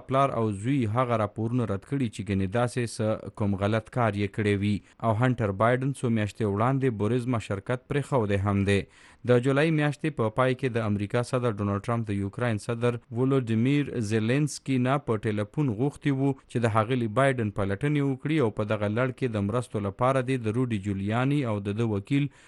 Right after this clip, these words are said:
ویلیام بار سره رابطه وکړي. د تیر اتوار په ورځ د ښاغلي جو بایدن زوی هانټر بایدن، څوک چې یو کم پنځوس کلن دی، په یوکراین او چین کې د خپل کاروبار دفاع وکړه او دا یې هم اعلان وکړ چې د اکتوبر میاشتې په آخر کې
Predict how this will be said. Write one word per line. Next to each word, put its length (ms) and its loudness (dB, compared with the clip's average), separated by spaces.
ویلیام 400 2
بار 240 4
سره 320 0
رابطه 380 0
وکړي. 340 0
د 160 6
تیر 220 2
اتوار 320 2
په 100 -2
ورځ 220 0
د 120 0
ښاغلي 380 -2
جو 160 0
بایدن 400 2
زوی 240 0
هانټر 380 -2
بایدن، 360 2
څوک 140 -4
چې 380 -2
یو 80 -2
کم 220 0
پنځوس 400 -4
کلن 320 2
دی، 100 4
په 120 2
یوکراین 520 2
او 80 0
چین 340 -2
کې 180 -2
د 120 -4
خپل 340 -2
کاروبار 500 2
دفاع 300 2
وکړه 580 0
او 80 2
دا 160 2
یې 160 2
هم 240 0
اعلان 340 0
وکړ 340 -2
چې 140 -4
د 140 -2
اکتوبر 380 -2
میاشتې 420 -2
په 160 -6
آخر 300 -2
کې 80 2